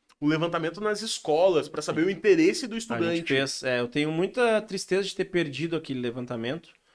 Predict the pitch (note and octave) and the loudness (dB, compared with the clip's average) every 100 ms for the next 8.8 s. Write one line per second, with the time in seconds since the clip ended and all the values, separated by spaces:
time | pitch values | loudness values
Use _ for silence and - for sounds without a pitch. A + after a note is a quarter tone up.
0 | _ - - D3 D3 D#3+ E3 D#3 - D#3+ | _ -14 -2 0 2 0 0 -2 -2 0
1 | F3 F3+ G3+ F#3+ _ _ _ _ _ - | 0 2 -2 -6 _ _ _ _ _ 0
2 | C#3+ C#3+ D#3 D3+ C#3+ D3+ D#3+ E3 E3 D#3 | 2 2 0 0 0 2 2 2 2 -2
3 | - A#3 A3 G2 C#3 A2 A2+ A2+ G#2+ G#2+ | 0 2 2 0 -6 -10 -6 -6 -6 -8
4 | _ _ - G#2+ G#2 G#2 - - C3 B2 | _ _ -10 -8 -8 -10 -12 -2 2 4
5 | C#3+ C#3+ C3 G#2+ A2+ _ _ _ _ - | 4 2 0 -2 -8 _ _ _ _ -14
6 | G#2 G#2 G#2+ B2+ C3 C#3 D#3 F3+ E3+ - | -10 -10 -6 -6 -4 -2 -4 -4 -10 -4
7 | D#3 D3+ D3+ D3+ C#3+ C#3+ C3 C3 C3+ C3+ | -2 -2 -6 -8 -8 -6 -6 -6 -8 -6
8 | B2+ D#3 A#2+ A#2+ A#2+ A2 A2+ | -8 -8 -10 -12 -14 -14 -14